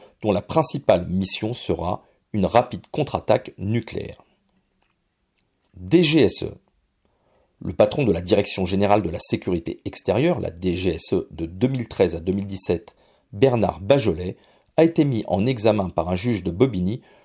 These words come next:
le dix-huit octobre dernier pour complicité de tentative d'extorsion envers un homme d'affaires et atteinte arbitraire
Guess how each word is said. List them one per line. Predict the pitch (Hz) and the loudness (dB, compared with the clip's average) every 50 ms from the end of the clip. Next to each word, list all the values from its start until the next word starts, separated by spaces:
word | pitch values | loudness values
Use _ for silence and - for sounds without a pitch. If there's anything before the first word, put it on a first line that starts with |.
| _ _ | _ _
le | - - 92 90 | -4 -4 -4 -4
dix-huit | 90 92 107 135 151 139 135 123 143 | -4 -8 -8 -6 -6 -6 -2 0 0
octobre | 147 - - - 85 | 0 0 0 -6 -4
dernier | 87 92 92 90 87 92 113 139 | -4 -4 -4 -2 -2 -4 -4 -4
pour | - _ - - 117 92 - - _ - | -6 _ -8 -4 -2 -2 -4 -4 _ -4
complicité | - 170 165 - 170 143 - - - - 120 | -2 -2 -2 -2 -4 -6 -6 -6 -4 -4 -4
de | - - - | -2 -4 -6
tentative | - - 123 - 113 - - - 85 82 85 87 | -4 -2 0 0 0 0 -2 -8 -12 -12 -8 -4
d'extorsion | 123 143 - - - - - - - - 90 87 - _ _ _ _ _ _ _ _ - | -4 -4 -4 -4 -8 -8 -8 -8 -10 -10 -12 -14 -16 _ _ _ _ _ _ _ _ -2
envers | - 120 107 113 123 110 | 0 0 2 4 4 4
un | 104 113 113 | 4 4 2
homme | 104 101 92 | 2 2 0
d'affaires | 85 - - - - 104 127 147 139 - _ - | -2 -4 -2 0 2 2 2 0 -2 -8 _ 0
et | 147 147 143 - - _ _ _ _ _ _ - | 0 0 0 -2 -10 _ _ _ _ _ _ 0
atteinte | - 175 175 - 127 107 - - - - | 0 2 4 2 2 2 0 -4 -4 -4
arbitraire | 156 139 123 110 - - - 147 175 180 | -4 -2 -4 -6 -4 0 2 2 2 2